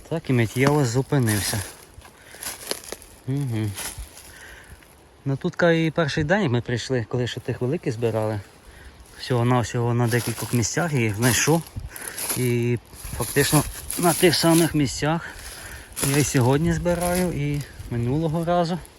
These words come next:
дозбирував. А по інших, як і не було, так і немає нічого. Ось так.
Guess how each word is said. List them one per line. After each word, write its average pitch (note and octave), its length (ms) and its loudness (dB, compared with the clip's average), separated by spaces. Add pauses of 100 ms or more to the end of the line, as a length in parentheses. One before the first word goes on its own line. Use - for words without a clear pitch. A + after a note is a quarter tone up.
(800)
дозбирував. E3+ 760 4 (880)
А B2 200 2
по C3 180 2
інших, D#3+ 420 4
як C#3 160 2
і C#3 60 4
не C3 140 4
було, C3+ 360 2 (1700)
так A#2+ 240 -4
і D#3 40 0
немає A2+ 520 6
нічого. A#2+ 640 6 (1400)
Ось D#3+ 180 -2
так. B2 300 2